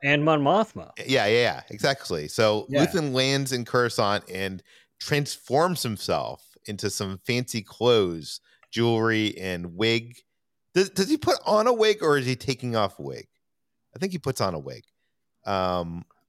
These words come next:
Speaker 1: Whichever one is the wig is good enough for me to n-, not know the difference.
Speaker 2: <laughs> Yeah. I, I love that there's this moment with him almost like he's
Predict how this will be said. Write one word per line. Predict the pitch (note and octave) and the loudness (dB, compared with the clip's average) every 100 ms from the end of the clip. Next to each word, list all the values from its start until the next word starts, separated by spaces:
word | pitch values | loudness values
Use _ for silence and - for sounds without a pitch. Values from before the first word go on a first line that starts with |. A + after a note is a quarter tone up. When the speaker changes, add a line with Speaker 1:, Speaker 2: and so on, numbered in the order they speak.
| _ - - _ _ - - _ _ - | _ -20 -20 _ _ -20 -20 _ _ -2
Speaker 1:
Whichever | D#3 F3+ G#3+ G#3+ A#3 | 2 2 2 4 4
one | D#3 E3+ | 4 4
is | E3 | 2
the | C#3 | 2
wig | A2+ B2 B2+ A2+ | 2 2 2 0
is | G#2+ - | -2 0
good | B2+ B2 | 2 2
enough | B2+ A2+ | 2 -2
for | - A2+ | -4 -2
me | A#2 | 0
to | |
n-, | A#2+ A2+ A2 C3 | 0 -2 -10 -6
not | A#2+ A2+ A2 | -2 0 0
know | A#2 | -4
the | G#2+ | -2
difference. | G#2 F#2+ F2+ D#2+ - - | -4 -8 -12 -16 -18 -18
Speaker 2:
<laughs> | _ _ F#4+ - - - | _ _ -6 -2 -2 0
Yeah. | C#3+ G#2 - - - C#3 - | -2 -2 -4 -10 -12 -10 -2
I, | C3 D3+ D3+ C3 | 2 4 4 2
I | C3+ | 0
love | C3 F3 B3+ | 2 2 2
that | B3+ | 0
there's | F#3+ C3 | 0 0
this | C#3 G#2+ | -2 -2
moment | G2 G2 B2 F3 - | 0 0 2 0 -2
with | C#3 C3 - | -2 -2 2
him | C#3 D3 C#3+ - | 2 2 -2 -4
almost | A2 C#3 D3 D3 | -2 2 2 2
like | C#3+ C3+ | 0 0
he's | - A#2+ G2+ - | -2 -2 -2 -8